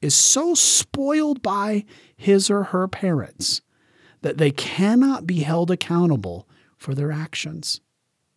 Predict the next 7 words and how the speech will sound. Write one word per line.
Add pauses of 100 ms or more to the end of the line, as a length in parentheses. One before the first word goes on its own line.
(220)
The
affected
suffers
from
being
too
affluent.